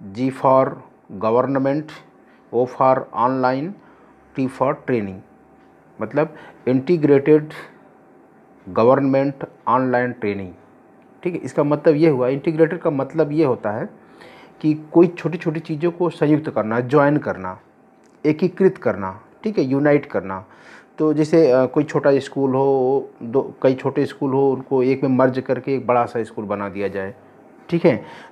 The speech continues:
तो ये छोटे-छोटे इस तरह से इसमें छोटे-छोटे प्रशिक्षण हैं, बहुत सारे हैं। अ, इसमें आपको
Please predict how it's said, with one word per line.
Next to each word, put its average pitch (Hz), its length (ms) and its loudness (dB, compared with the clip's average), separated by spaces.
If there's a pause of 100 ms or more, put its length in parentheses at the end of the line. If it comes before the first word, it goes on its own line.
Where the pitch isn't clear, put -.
(140)
तो 175 200 4
ये 175 400 4 (300)
छोटे-छोटे 175 480 0
इस 156 140 -4
तरह 165 140 2
से 165 140 -6
इसमें 160 200 -8
छोटे-छोटे 151 420 -6
प्रशिक्षण 147 560 -2
हैं, 101 300 -8 (480)
बहुत 175 280 0
सारे 127 500 0 (100)
हैं। 110 400 -8 (420)
अ, 107 280 2
इसमें 143 320 -2
आपको 143 640 2